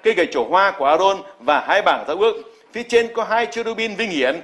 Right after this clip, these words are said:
bóng nó che phủ nơi chuộc tội." Nhưng đây không phải dịp kể các điều đó cho rõ ràng.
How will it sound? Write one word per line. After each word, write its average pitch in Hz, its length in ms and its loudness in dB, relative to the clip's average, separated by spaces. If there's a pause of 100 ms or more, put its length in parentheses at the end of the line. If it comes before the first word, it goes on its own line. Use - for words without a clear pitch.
(200)
bóng 208 180 0
nó 247 100 -2
che 233 240 2
phủ 120 240 -6
nơi 180 180 0
chuộc 160 220 -4
tội." 143 240 0 (280)
Nhưng 220 120 -6
đây 226 140 4
không 226 120 -6
phải 147 260 0
dịp 165 400 -2
kể 139 260 2
các 247 180 -2
điều 170 140 2
đó 147 240 4
cho 202 140 0
rõ 220 120 2
ràng. 196 240 2